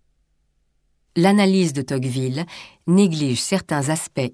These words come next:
inégalitaires de la démocratie américaine, comme l'esclavage. Les États-Unis sont en effet une puissance esclavagiste dans laquelle les Afro-Américains, esclaves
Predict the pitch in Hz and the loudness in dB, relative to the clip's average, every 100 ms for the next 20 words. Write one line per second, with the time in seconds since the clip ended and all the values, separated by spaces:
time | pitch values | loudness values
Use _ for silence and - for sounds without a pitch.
0 | - 196 214 175 175 170 - 170 190 180 | 0 2 4 2 2 0 0 0 0 0
1 | 151 139 170 175 - 160 - 156 143 143 | 0 2 2 2 0 -4 -2 -2 -2 -2
2 | 139 - 139 135 160 190 - _ - 143 | -4 -4 -4 -4 -6 -8 -14 _ -6 -2
3 | 131 170 - 160 139 127 120 120 131 - | 0 -2 -2 -4 -2 0 -2 -6 -10 -14
4 | _ _ _ _ _ _ _ _ _ - | _ _ _ _ _ _ _ _ _ 0
5 | 170 170 202 208 175 165 208 - 156 - | 2 2 0 0 0 2 0 -2 -4 0
6 | 185 180 165 131 127 - 202 - 131 - | 0 -2 -4 -4 -4 -4 -4 -2 -4 -4
7 | 147 - 170 165 160 196 208 165 147 156 | -6 -2 0 0 0 -2 -2 -2 -2 -2
8 | 170 - 139 127 135 175 - 185 156 151 | -2 -2 -2 -2 0 -2 -2 -2 0 -2
9 | 143 147 139 120 - - - _ - 165 | -4 -4 -4 -4 -8 -20 -20 _ -4 -4
10 | - 156 139 123 | -4 -2 -2 -2